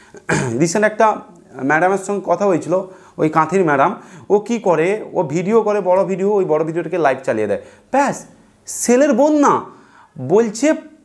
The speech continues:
প্রত্যেক দিন আমার কুড়িটা পঁচিশটা করে, আহ, অর্ডার পড়ে এবং সেই কুড়িটা অর্ডার থেকে আমি প্রত্যেক দিন আমি দু হাজার, তিন হাজার টাকা করে কামিয়ে নিই।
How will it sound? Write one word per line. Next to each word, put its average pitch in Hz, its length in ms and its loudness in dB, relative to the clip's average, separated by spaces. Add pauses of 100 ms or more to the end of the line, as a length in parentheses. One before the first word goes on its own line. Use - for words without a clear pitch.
(240)
প্রত্যেক 233 580 0
দিন 294 100 0
আমার 285 200 0
কুড়িটা 254 380 0
পঁচিশটা 233 360 -2
করে, 233 240 2 (280)
আহ, 160 120 2 (100)
অর্ডার 185 360 2
পড়ে 120 240 -4
এবং 196 220 -6
সেই 226 140 -4
কুড়িটা 220 380 -2
অর্ডার 202 340 0
থেকে 220 180 -4
আমি 220 300 -2 (340)
প্রত্যেক 214 560 0
দিন 202 220 -6 (180)
আমি 190 160 0
দু 175 180 2
হাজার, 190 260 0
তিন 190 100 -4
হাজার 165 180 -6
টাকা 165 120 -2
করে 170 100 0
কামিয়ে 131 280 0
নিই। 104 160 -10